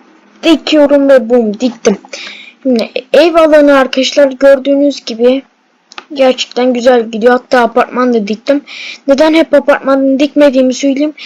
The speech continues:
Bu apartmanların tanesi kırk K. Yani gerçekten çok yer yiyorlar ve benim şu an o zamanlar sadece iki yüz K vardı. Bakın bu kadar koydum. Yüz elli K'ya kadar düştü hemen.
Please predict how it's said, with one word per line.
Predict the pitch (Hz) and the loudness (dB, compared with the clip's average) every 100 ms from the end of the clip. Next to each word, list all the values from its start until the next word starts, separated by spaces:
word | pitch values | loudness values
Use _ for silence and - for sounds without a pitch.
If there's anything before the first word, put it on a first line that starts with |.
| - - _ | -20 -20 _
Bu | 294 | 2
apartmanların | 302 302 - - 285 285 285 269 | 2 2 -2 -2 0 0 2 0
tanesi | 247 - 302 277 254 285 - | 0 0 2 2 0 -2 0
kırk | 277 - - | 0 0 -4
K. | 233 226 240 - - - - - | -2 -2 -4 -14 -18 -20 -20 -4
Yani | 233 226 | 0 2
gerçekten | 277 269 277 - 254 | 2 0 -2 0 0
çok | - 254 - - | -2 -6 -4 0
yer | 262 247 | 0 0
yiyorlar | 240 233 220 240 233 | 0 0 0 0 0
ve | 226 | 0
benim | 226 240 233 | 0 0 -2
şu | - | -4
an | 240 254 _ _ - - | -4 -6 _ _ -20 -4
o | 254 | 2
zamanlar | 262 262 254 254 269 | 4 4 4 4 2
sadece | 262 269 277 254 | 0 0 0 0
iki | 247 - | -2 -4
yüz | 285 | -6
K | - 294 330 330 | -2 0 2 2
vardı. | 339 311 339 349 - _ _ _ - - | 2 0 -2 -6 -10 _ _ _ -14 -4
Bakın | 269 254 240 233 | 0 2 0 0
bu | 349 | -2
kadar | 381 370 370 359 | 0 2 0 0
koydum. | 370 349 349 349 - _ _ - | -2 -2 -2 -8 -12 _ _ -2
Yüz | 247 240 | -2 2
elli | 262 247 277 | 2 2 0
K'ya | 285 - 233 254 | -2 -2 2 2
kadar | 254 226 220 214 | 0 -2 0 2
düştü | 214 - - | 0 0 -2
hemen. | 196 190 | -2 -4